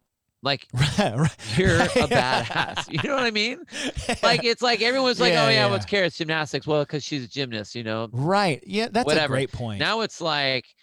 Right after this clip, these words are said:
Speaker 1: "Oh,
Speaker 2: No, you're legit,
Speaker 1: you, you got
Speaker 2: girlfriend.
Speaker 1: the eye of the tiger."
Speaker 2: <laughs>
Speaker 1: Like,
Speaker 2: Yeah.
Speaker 1: it takes, it takes some big-ass balls and a lot of guts to do what you just did,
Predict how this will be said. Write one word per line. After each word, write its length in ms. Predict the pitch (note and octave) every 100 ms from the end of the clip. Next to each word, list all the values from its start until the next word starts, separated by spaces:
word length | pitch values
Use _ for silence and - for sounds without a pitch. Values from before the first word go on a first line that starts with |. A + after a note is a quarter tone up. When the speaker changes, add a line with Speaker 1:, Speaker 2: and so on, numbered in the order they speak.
| _ _ _ _ _ _ _ -
Speaker 1:
"Oh, 460 | E3 D#3 G#2+ F#2+ -
Speaker 2:
No, 100 | F#3+
you're 140 | E3+ A#3
legit, 420 | E3+ B2+ F#3+ A#3
Speaker 1:
you, 80 | A#3+
you 60 |
got 120 | D#3 E3+
Speaker 2:
girlfriend. 320 | A#3+ - F#3+
Speaker 1:
the 140 | E3
eye 160 | D3+ C#3+
of 80 | B2+
the 80 | E3
tiger." 460 | D3+ F#3 E3 D3 -
Speaker 2:
<laughs> 60 |
Speaker 1:
Like, 160 | B2+ B2 -
Speaker 2:
Yeah. 300 | C#3+ E3 A#2+
Speaker 1:
it 40 |
takes, 500 | D3 G#3+ E3+ - - -
it 260 | G3 A3+
takes 640 | - F#3+ F3 C#3+ - - - _ _ _ _ _ _ _ -
some 380 | - C#3 G#2+ E2+
big-ass 560 | D3+ E3+ E3+ E3+ E3 -
balls 520 | D3+ C3+ A#2+ A2+ G2+
and 100 | C3
a 60 | A2+
lot 460 | G2+ A2 B2+ C#3+ C#3+
of 160 | G2+
guts 600 | C3 A#2+ G#2 - - - -
to 100 | B2+
do 240 | B2 C3
what 140 | A#2 G#2+
you 240 | A2+ C3
just 360 | A#2 B2+ A#2+ -
did, 360 | A2+ G2 F#2